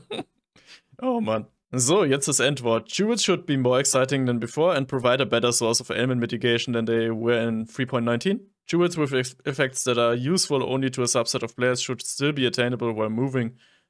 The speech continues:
them out of the way of players who aren't interested in them. You can find out more information and bla bla bla. Ja, L-,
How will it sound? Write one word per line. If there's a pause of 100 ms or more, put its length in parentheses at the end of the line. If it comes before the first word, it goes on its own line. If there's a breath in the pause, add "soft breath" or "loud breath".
(140)
them
out
of
the
way (240)
of
players
who
aren't
interested
in
them. (120)
You
can
find (120)
out
more
information
and
bla
bla
bla.
Ja,
L-,